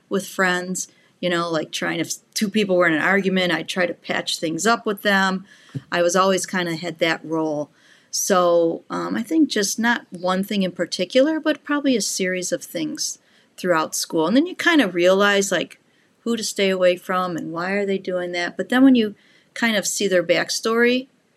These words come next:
oh, maybe that's why they reacted that way, or maybe that's why they feel this way or have that attitude. So I really got into, um,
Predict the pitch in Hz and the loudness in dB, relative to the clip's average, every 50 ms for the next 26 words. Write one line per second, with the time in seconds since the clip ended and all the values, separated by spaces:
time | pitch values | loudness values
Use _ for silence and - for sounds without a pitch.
0 | _ _ _ _ - - 202 190 180 175 180 185 185 185 190 190 180 185 185 180 | _ _ _ _ -4 0 2 2 4 4 2 0 2 2 0 2 2 2 2 0
1 | 180 185 - 185 170 160 156 156 156 165 160 160 156 156 160 - _ _ _ - | -2 -4 -4 -2 0 0 0 0 0 -2 -2 -2 -2 -4 -8 -12 _ _ _ -6
2 | 175 175 165 160 156 156 - - 160 156 160 - - - - - - - - - | -2 0 0 0 0 -2 -6 -10 -8 -6 -6 -8 -8 -8 -10 -10 -10 -10 -10 -10
3 | - - - 170 165 165 175 175 170 175 170 160 175 - - - - - - - | -10 -8 -8 -8 -6 -6 -6 -6 -2 -2 0 -2 -2 -2 -6 -6 -6 -4 -6 -6
4 | - - 185 _ _ _ _ _ _ _ - 175 165 165 156 - - - - - | -6 -8 -12 _ _ _ _ _ _ _ 2 2 2 2 -2 -6 -12 -14 -6 0
5 | 180 175 165 - 151 - - - - - 180 175 175 170 170 160 160 160 156 151 | 0 0 0 0 -4 -6 -6 -4 -6 -4 -4 -4 -4 -2 -4 -2 -2 -2 -2 -2
6 | - - - - - - - - - _ _ - - - - - - - - 208 | -4 -6 -8 -8 -10 -10 -10 -10 -14 _ _ -20 -20 -20 -20 -16 -6 0 2 2
7 | 190 185 - - 196 190 196 233 254 269 262 233 220 202 190 190 185 185 175 - | 2 2 2 2 2 2 4 6 6 6 6 4 2 0 2 2 0 0 0 -2
8 | - 196 180 170 170 160 160 - - 151 151 156 - - - - | -2 0 0 0 0 0 -2 -4 -8 -8 -8 -8 -8 -10 -12 -14